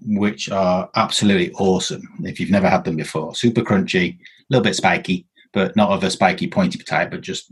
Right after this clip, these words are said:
visually. Um, so they're really good. I've got, um, probably about ten different types of chili, which was, um,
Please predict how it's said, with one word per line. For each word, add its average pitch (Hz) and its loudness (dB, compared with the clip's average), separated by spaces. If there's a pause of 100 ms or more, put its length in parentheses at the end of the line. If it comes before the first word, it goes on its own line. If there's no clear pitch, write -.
visually. 92 -4 (640)
Um, 104 4 (380)
so - -6
they're 117 6
really 90 -2
good. 95 -6 (420)
I've 131 -2
got, 151 4 (380)
um, 120 6 (120)
probably 147 4
about 123 2 (600)
ten 156 4
different 135 0
types 127 0
of - -20
chili, 180 0 (1300)
which - 0
was, 120 0
um, 104 2